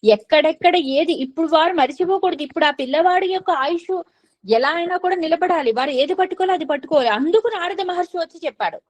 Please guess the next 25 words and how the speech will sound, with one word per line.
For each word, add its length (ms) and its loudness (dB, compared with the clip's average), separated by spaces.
ఇక 100 0
ఆలస్యం 500 0
అయిపోతుంది, 380 -4
వాళ్ళు 200 -2
పిల్లవాడిని 540 0
చూసి 180 -4
మురిసిపోతున్నారు. 840 -4
సంగతి, 280 0
ఆ 80 2
సంగతి 340 0
వారికి 200 0
గుర్తులేదు. 520 -2
ఇప్పుడు 180 -2
వారికి 240 2
గుర్తు 220 0
చేస్తే 340 0
కదా, 260 0
గబగబా 260 -4
పిల్లవాడికి 520 -4
చెప్తే 180 -6
పిల్లవాడు 400 -2
వెళ్ళి 160 -6
పరమేశ్వరి 500 -4
పాదాలు 380 -4
పట్టుకుంటాడు. 600 -10